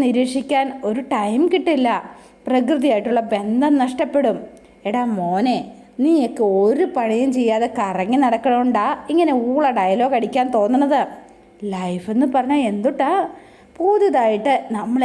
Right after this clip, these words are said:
എന്തെങ്കിലും അതിൽ ചെയ്യണം. അല്ലെങ്കിലുണ്ടല്ലോ, നമ്മുടെ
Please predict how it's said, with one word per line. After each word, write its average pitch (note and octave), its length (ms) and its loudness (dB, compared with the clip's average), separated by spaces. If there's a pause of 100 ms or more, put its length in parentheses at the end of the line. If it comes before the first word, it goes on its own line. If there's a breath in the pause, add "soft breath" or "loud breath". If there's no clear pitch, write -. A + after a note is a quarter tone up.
എന്തെങ്കിലും D4+ 520 2 (100)
അതിൽ D#4 140 2 (120)
ചെയ്യണം. D4 360 0 (440 loud breath)
അല്ലെങ്കിലുണ്ടല്ലോ, A3 800 0 (380 loud breath)
നമ്മുടെ D#4 340 2